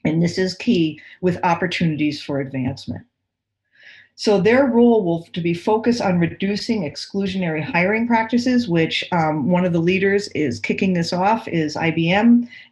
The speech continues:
and they have already done some significant work around that with regard to their hiring processes. They want to identify robust and new talent sources, and they want to ensure that adequate and equitable career pathways for advancements,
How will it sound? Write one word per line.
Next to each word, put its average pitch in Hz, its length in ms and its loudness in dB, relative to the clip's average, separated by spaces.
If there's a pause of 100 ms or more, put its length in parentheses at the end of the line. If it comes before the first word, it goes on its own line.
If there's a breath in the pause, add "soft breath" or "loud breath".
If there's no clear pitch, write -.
and 170 420 2
they 170 140 4
have 156 100 2
already 165 480 4
done 156 300 0
some 151 160 -8
significant 175 640 -2
work 165 200 -4
around 156 340 -6
that 185 360 -2
with 156 260 -4
regard 156 400 -4
to 160 120 -6
their 143 180 -4
hiring 208 420 -2
processes. 220 680 -4 (480 loud breath)
They 190 140 4
want 196 200 4
to 180 100 2
identify 190 760 2
robust 175 640 0
and 165 160 0
new 170 160 2
talent 220 540 0
sources, 214 480 -4
and 190 180 -2
they 175 80 2
want 185 220 0
to 208 100 -2
ensure 185 320 -4
that 170 220 -4
adequate 214 480 -4
and 175 260 -4
equitable 208 480 -4
career 185 400 -4
pathways 160 760 -8 (460 loud breath)
for 185 160 -2
advancements, 160 680 -6